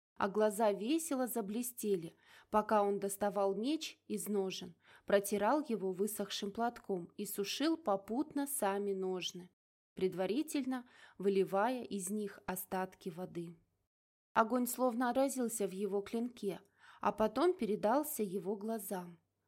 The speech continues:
Впрочем, Кристине тоже передался этот задор. А когда их глаза встретились, они невольно стали смеяться над собой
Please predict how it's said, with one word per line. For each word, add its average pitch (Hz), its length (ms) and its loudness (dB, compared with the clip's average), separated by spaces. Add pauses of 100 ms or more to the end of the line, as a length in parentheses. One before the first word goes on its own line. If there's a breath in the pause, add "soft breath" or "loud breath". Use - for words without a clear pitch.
Впрочем, 349 640 2
Кристине 214 600 0
тоже 294 340 -2
передался 202 580 0
этот 196 300 -2
задор. 185 440 -4 (520)
А - 120 -2
когда 208 340 2
их 202 160 2
глаза 202 360 0
встретились, 226 840 -4 (100)
они 226 220 4
невольно 233 500 2
стали 233 320 0
смеяться 226 760 -2 (340 loud breath)
над 202 200 0
собой 214 560 2